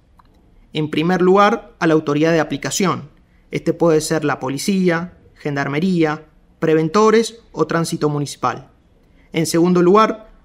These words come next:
a las señales de tránsito, aquellas que están pintadas sobre la calzada, en carteles verticales o incluso las luminosas, como son los semáforos. Y finalmente,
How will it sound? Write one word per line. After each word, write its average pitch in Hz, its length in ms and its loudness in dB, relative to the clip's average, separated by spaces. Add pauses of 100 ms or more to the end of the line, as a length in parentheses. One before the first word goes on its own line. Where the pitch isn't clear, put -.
a 165 100 0
las 156 140 -2
señales 180 300 0
de 165 80 2
tránsito, 147 600 -2 (440)
aquellas 170 400 -2
que 160 100 -6
están 170 240 -4
pintadas 175 440 0
sobre 147 240 -2
la 131 120 -2
calzada, 175 720 0 (180)
en 156 160 -4
carteles 175 400 -2
verticales 196 680 0 (260)
o 185 140 4
incluso 208 420 2
las 196 140 0
luminosas, 165 640 -2
como 151 300 -4
son 165 160 -2
los 156 120 -2
semáforos. 127 640 -8 (600)
Y 202 100 0
finalmente, 214 880 0